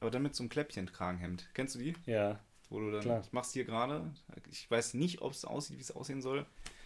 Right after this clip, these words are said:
Speaker 1: Aber du hast das ja, das steht ja dann hier so. Ich bleib jetzt auch so sitzen mit diesem Hemd, aber dann geht das hier
Speaker 2: Ja.
Speaker 1: vorne so runter.
Speaker 2: Ja, ich weiß, was du meinst. Mhm.
Speaker 1: Ja, genau.
Speaker 2: Ja, wundervoll.
Speaker 1: Ja.
Speaker 2: Ja, nee, ähm,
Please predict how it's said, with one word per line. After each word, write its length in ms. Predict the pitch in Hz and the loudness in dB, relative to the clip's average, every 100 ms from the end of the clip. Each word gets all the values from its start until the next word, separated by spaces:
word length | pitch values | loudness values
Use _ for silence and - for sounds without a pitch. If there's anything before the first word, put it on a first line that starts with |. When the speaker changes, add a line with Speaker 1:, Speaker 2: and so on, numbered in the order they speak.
| - - | -14 -2
Speaker 1:
Aber 80 | 123 | 6
du 60 | 123 | 6
hast 120 | 147 | 6
das 140 | 143 | 4
ja, 80 | 139 | 4
das 100 | 120 | 2
steht 180 | - 156 | 2 2
ja 80 | 127 | 4
dann 120 | 123 120 | 2 2
hier 100 | 117 | 2
so. 180 | 110 120 | 0 -2
Ich 160 | 113 | 0
bleib 200 | - 147 | 8 8
jetzt 140 | 175 - | 6 -2
auch 140 | 135 | 0
so 100 | 127 | 2
sitzen 300 | 127 147 - | 2 2 0
mit 100 | 101 | -2
diesem 160 | 107 101 | -2 -2
Hemd, 220 | 127 - | -2 -2
aber 120 | 120 | -2
dann 100 | 110 | -2
geht 100 | 113 | -2
das 100 | 110 | -4
hier 80 | - | -2
Speaker 2:
Ja. 60 | 123 | 0
Speaker 1:
vorne 140 | 113 | 0
so 80 | 110 | -4
runter. 220 | 113 120 | 0 6
Speaker 2:
Ja, 200 | 123 123 | 8 8
ich 160 | 107 123 | 6 2
weiß, 160 | 110 | 0
was 120 | 104 - | 0 -4
du 40 | |
meinst. 300 | 95 98 - - | -4 -4 -4 4
Mhm. 100 | 127 120 | 8 8
Speaker 1:
Ja, 60 | 135 - - - - | 6 0 -20 -20 -8
genau. 260 | 117 101 95 | -4 -4 0
Speaker 2:
Ja, 120 | 120 113 | 2 4
wundervoll. 420 | 131 110 107 98 | 4 2 0 -2
Speaker 1:
Ja. 180 | 135 117 - - - - 208 | 0 0 -2 -18 -20 4 8
Speaker 2:
Ja, 160 | 127 156 | 12 12
nee, 220 | 180 147 127 | 12 6 4
ähm, 400 | 113 110 110 | 4 4 2